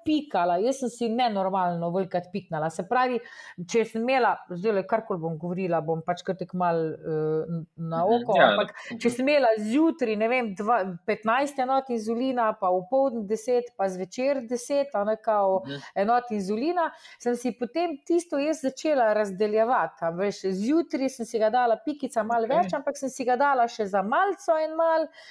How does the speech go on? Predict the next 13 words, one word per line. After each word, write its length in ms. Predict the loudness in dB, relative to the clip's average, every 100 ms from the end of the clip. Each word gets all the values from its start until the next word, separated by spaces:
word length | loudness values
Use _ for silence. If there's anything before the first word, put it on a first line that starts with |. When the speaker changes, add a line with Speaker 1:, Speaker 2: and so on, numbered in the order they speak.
| -8
Speaker 1:
mislim, 300 | -6 -4 -6
malico 460 | -2 2 2 0 0
tam, 260 | 2 2
Speaker 2:
Razumem, 320 | 0 0 0 2
Speaker 1:
eno 180 | 4
Speaker 2:
ja. 100 | 4
Speaker 1:
uro 380 | 4 4 4 4 2
pa 120 | 0
pol, 300 | 0 2 2
dve 300 | 0 0 2
ure 340 | 4 4 2 -2
po, 200 | 0 2 4 4 2 0
po 220 | -2 0